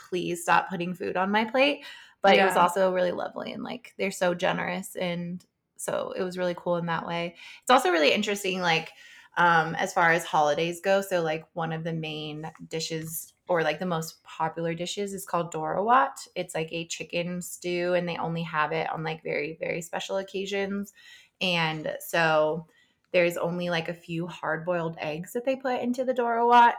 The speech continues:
Speaker 1: And so, um, if they gave you, like, a hard-boiled egg that was, like, the highest,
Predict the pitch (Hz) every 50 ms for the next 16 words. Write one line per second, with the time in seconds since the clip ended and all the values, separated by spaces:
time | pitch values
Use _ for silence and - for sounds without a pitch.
0 | - - 180 170 165 170 165 - - 170 170 165 170 165 165 165 160 165 165 -
1 | - 165 160 160 165 - - - - 190 202 - _ _ _ - - - _ _
2 | _ _ _ - 202 202 - 190 180 170 170 165 165 160 151 147 160 - 160 151
3 | 151 147 165 160 156 160 156 156 160 - - 165 160 156 156 160 151 - 160 160
4 | 156 156 160 - - 147 - - 175 175 175 185 - - - - - - - -
5 | - - - _ _ _ _ 175 180 175 175 - - 170 156 147 156 156 156 160
6 | 165 165 - - - - -